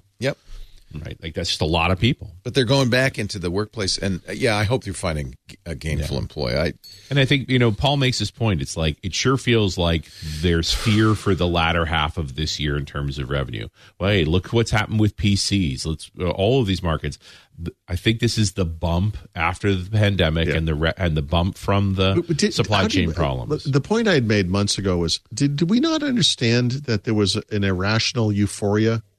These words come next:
Speaker 2: Yeah.
Speaker 3: in big tech during the pandemic, that
Speaker 2: Yes.
Speaker 3: this thing that was flo-, you know, floating their boat there was gonna stop. <laughs> Like, eventually, the pandemic doesn't, it, it wasn't the hard stop I think we were all looking for, but it wound down.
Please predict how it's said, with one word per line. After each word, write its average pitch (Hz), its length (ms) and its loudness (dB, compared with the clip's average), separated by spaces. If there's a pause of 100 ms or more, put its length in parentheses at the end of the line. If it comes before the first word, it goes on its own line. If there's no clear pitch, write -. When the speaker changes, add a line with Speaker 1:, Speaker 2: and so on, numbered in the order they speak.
(140)
Speaker 2:
Yeah. 131 160 -2
Speaker 3:
in 101 100 -4
big 104 240 0
tech 117 280 -2
during 104 200 0
the 104 80 0
pandemic, 104 480 -2 (380)
that 104 160 0
Speaker 2:
Yes. - 100 -14
Speaker 3:
this 131 240 2
thing 135 500 0
that 120 140 0
was 104 320 0 (1300)
flo-, - 300 -2
you 143 100 0
know, 107 140 2
floating 131 540 2
their 117 120 4
boat 113 300 2
there 110 380 0
was 113 200 -2
gonna 127 300 2 (200)
stop. - 720 -4
<laughs> - 40 -20 (420)
Like, 151 160 0
eventually, 143 720 2 (380)
the 131 80 -10
pandemic 123 680 0 (420)
doesn't, 101 360 -4
it, 117 200 0
it 123 80 0
wasn't 110 180 0
the 123 80 0
hard 120 240 4
stop 120 260 0
I 120 60 0
think 113 160 -4
we 117 100 0
were 113 100 2
all 110 100 2
looking 165 260 0
for, 156 180 0
but 120 120 0
it 110 80 -2
wound 120 260 2
down. 101 380 0